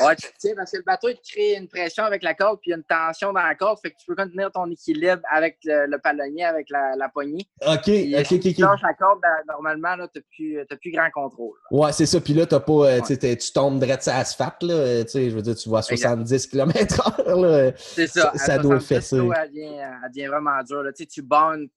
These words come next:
Speaker 1: tu, tu, tu rebondis sur l'eau une couple de fois.
Speaker 2: Ouais, c'est ça, c'est
Speaker 1: Ah
Speaker 2: ça.
Speaker 1: ouais.
Speaker 2: Ah ouais. Mais fait que là, tu, t'as des, t'as, à partir de ce moment-là, comme, euh, comme on disait tout à l'heure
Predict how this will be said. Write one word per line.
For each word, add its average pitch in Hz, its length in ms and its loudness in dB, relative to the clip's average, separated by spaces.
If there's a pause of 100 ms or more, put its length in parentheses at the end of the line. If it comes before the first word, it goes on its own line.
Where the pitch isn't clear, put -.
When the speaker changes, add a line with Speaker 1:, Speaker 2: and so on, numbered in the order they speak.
(120)
Speaker 1:
tu, 131 120 -20
tu, 139 340 -6
tu 151 60 -8
rebondis 156 400 -4
sur 165 180 -8
l'eau 160 140 -6
une 151 80 -16
couple 139 160 -20
de 120 100 -10 (100)
fois. 113 140 -14 (160)
Speaker 2:
Ouais, 127 340 4
c'est 131 220 0
ça, 139 140 -2 (160)
c'est - 160 0
Speaker 1:
Ah - 20 4
Speaker 2:
ça. 117 140 2
Speaker 1:
ouais. - 80 -4 (360)
Speaker 2:
Ah 135 260 0
ouais. 127 80 2 (200)
Mais 151 180 0
fait 180 140 -2
que 208 60 0
là, 254 80 6
tu, 185 100 -6 (220)
t'as 156 120 0
des, 147 320 2
t'as, 139 200 2
à 131 40 2
partir 156 280 2
de 214 40 6
ce 214 100 0
moment-là, 175 360 4
comme, 160 200 2
euh, 135 140 4
comme 151 160 2
on 151 100 4
disait 143 180 0
tout 131 80 0
à 123 80 2
l'heure 165 460 0